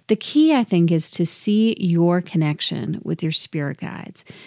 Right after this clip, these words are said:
and the expression of all that they share with you, all that you learn, and all that they help you to do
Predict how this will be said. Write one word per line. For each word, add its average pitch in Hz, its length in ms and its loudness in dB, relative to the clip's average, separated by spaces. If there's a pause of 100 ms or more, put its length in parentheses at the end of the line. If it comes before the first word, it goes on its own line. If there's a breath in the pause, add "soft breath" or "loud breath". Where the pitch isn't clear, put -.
(220 loud breath)
and 180 160 8
the 175 100 8
expression 175 960 0
of - 240 -4
all 170 260 2
that 185 220 0
they 170 160 4
share 165 340 2
with 165 260 0
you, 147 380 -2 (100)
all 175 280 4
that 196 160 4
you 190 160 2
learn, 160 560 -4
and - 180 -8
all 175 240 2
that 190 220 0
they 175 340 0 (360 loud breath)
help 180 340 2
you 185 100 4
to - 180 -2
do 170 600 2